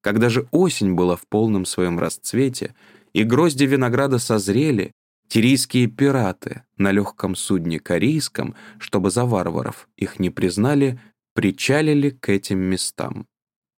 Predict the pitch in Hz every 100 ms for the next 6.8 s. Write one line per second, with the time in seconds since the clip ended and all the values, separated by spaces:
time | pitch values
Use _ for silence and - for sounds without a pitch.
0 | _ _ _ _ _ - 104 151 139 131
1 | 127 139 120 76 - - _ _ _ 107
2 | 110 110 - 147 110 98 95 - 170 -
3 | - 73 104 110 127 180 139 120 117 143
4 | - 110 101 95 - 95 95 90 - -
5 | - _ _ _ _ _ _ - 127 139
6 | 151 - 139 131 - - - -